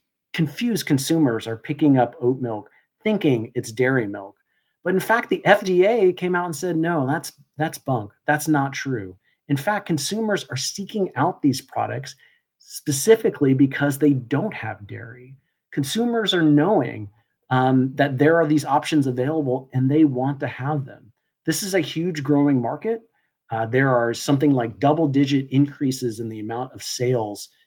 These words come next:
percentage of sales of plant-based milks year after year. Um, frankly, consumers know it's better for the health.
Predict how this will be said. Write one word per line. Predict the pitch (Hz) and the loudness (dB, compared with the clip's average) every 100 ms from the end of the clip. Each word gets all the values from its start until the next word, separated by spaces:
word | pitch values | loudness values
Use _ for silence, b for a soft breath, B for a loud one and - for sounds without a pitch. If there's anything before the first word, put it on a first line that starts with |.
| _ | _
percentage | 135 131 143 139 117 | -6 0 2 2 0
of | 110 | -4
sales | - 185 165 135 _ | -2 0 0 -4 _
of | 147 160 131 131 | 2 2 0 -8
plant-based | - 151 151 139 139 | -2 0 2 0 2
milks | 170 170 - | -2 -2 -6
year | 117 131 147 | -2 0 0
after | 131 131 135 | -4 -4 -4
year. | 127 156 - - _ _ _ _ _ | -4 -4 -6 -8 _ _ _ _ _
Um, | 127 127 127 131 _ _ | 2 4 2 0 _ _
frankly, | - 160 247 170 160 156 - _ _ _ | -4 -2 0 4 4 2 -2 _ _ _
consumers | 170 143 240 226 160 | 0 0 0 0 2
know | 156 226 160 | 2 4 2
it's | 117 - 120 | 0 -6 -2
better | 135 170 | 0 2
for | 160 | 0
the | 139 113 | -2 -2
health. | 131 180 | 0 -2